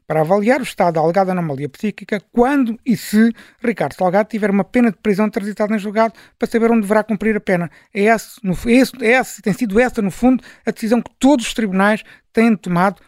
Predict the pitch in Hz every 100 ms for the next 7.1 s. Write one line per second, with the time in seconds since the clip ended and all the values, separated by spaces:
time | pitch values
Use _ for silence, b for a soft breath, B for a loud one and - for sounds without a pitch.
0 | b 190 202 214 b b - 214 247 -
1 | 190 - 185 160 196 - - 320 240 196
2 | 170 - 196 180 185 202 175 202 208 208
3 | _ 220 160 208 - 180 214 - 196 175
4 | - 202 196 214 190 170 180 - 147 135
5 | 208 190 160 156 190 _ _ _ 196 269
6 | 254 190 156 139 - 226 - 170 131 127
7 | 127